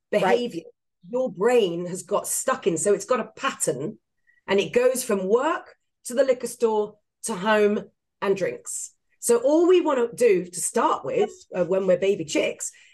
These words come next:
Speaker 2: is to disrupt that pattern.
Speaker 1: Right.
Speaker 2: So
Speaker 1: That's
Speaker 2: it
Speaker 1: what I
Speaker 2: just
Speaker 1: call it. Yeah.
Speaker 2: Yeah. Rather than thinking, you know what, I'm gonna, I'm gonna keep walking past, but I'm gonna try not to go in.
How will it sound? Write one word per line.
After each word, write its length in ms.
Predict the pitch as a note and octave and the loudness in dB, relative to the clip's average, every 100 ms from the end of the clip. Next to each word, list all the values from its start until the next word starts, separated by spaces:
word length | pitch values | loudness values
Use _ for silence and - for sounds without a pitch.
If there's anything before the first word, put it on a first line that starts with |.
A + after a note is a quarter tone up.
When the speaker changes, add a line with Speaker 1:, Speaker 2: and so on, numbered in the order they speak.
| - | -2
Speaker 2:
is 160 | A#3+ | -2
to 80 | A#3 | -4
disrupt 640 | - A#3+ - G3+ A#3 - | -4 -4 0 0 0 -2
that 200 | - G3 - | -10 -10 -12
pattern. 540 | A#2+ - D3 - C#3+ _ _ | -16 -8 -8 -8 -16 _ _
Speaker 1:
Right. 300 | - E3 - | -16 -14 -12
Speaker 2:
So 120 | - - _ _ _ - | -14 -16 _ _ _ 0
Speaker 1:
That's 220 | A3+ B3 | 2 2
Speaker 2:
it 80 | - | 0
Speaker 1:
what 80 | D4+ | -2
I 40 | |
Speaker 2:
just 100 | D#4 - - | -4 -6 -2
Speaker 1:
call 140 | D4+ | 0
it. 120 | B3+ - | 0 -2
Yeah. 160 | A#3+ - _ _ _ - | -6 -8 _ _ _ -8
Speaker 2:
Yeah. 120 | - - | -8 -4
Rather 300 | G#3+ D#4 F#4+ | 0 2 2
than 120 | E4+ | 0
thinking, 420 | D#4+ F4+ F4 B3 A3 | 2 2 4 2 4
you 60 | |
know 100 | B3 | 4
what, 200 | A#3 - - | 2 0 -4
I'm 140 | - C4 | -2 0
gonna, 240 | C4 B3 | 2 2
I'm 160 | B3 B3 | 2 0
gonna 220 | C4+ C#4 | 0 0
keep 260 | B3 E4+ D#4 | 0 0 0
walking 340 | D#4+ D#4 C#4 | -4 -4 -6
past, 380 | C4+ A#3+ F#3+ - | -2 0 -2 -6
but 100 | A3 | -6
I'm 120 | G#3+ | -4
gonna 180 | G#3+ G3+ | -2 -4
try 240 | - C4+ C4 | -2 2 2
not 200 | A#3 - | 2 -4
to 80 | |
go 180 | A3+ G#3 | -4 -2
in. 320 | G3 D#3+ C#3 | -2 -4 -8